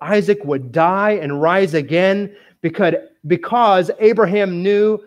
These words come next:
in a sense, that he had already died and risen again. He, he and Sarah had a son. If one resurrection wasn't too hard for the Lord, then why would a second one be too hard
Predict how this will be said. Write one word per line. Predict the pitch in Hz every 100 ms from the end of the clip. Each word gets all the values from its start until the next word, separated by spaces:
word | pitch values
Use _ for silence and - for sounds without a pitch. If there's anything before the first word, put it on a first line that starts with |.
| _ _
in | 185
a | 180
sense, | - 202 196 -
that | 196
he | - 190 202 165 120 101 _ _
had | 175
already | 180 151 175 170 180 180
died | 165 160 135 101 - _ _ _ _ _
and | 139 147
risen | 135 135 139
again. | 131 131 110 90 _ _ _ _ _ _ _ _ _ _ _ _ -
He, | 170 165
he | 139 180 208
and | 185
Sarah | - 190 185 190 196 196 - _ _
had | - 175
a | 113
son. | - - 165 160 120 98 82 _ _ _ _ _ _ _ _ _ _ _
If | 120 139
one | 151 196 185
resurrection | 190 175 170 175 - 165
wasn't | 165 170 165
too | 190
hard | 156 165 156
for | 160
the | 147
Lord, | 156 165 165 160 - _
then | 131 117
why | 143 175 180
would | 175
a | 151
second | - 170 165 139
one | 131 110 107
be | 143 139
too | 156 139
hard | 120 143 123 104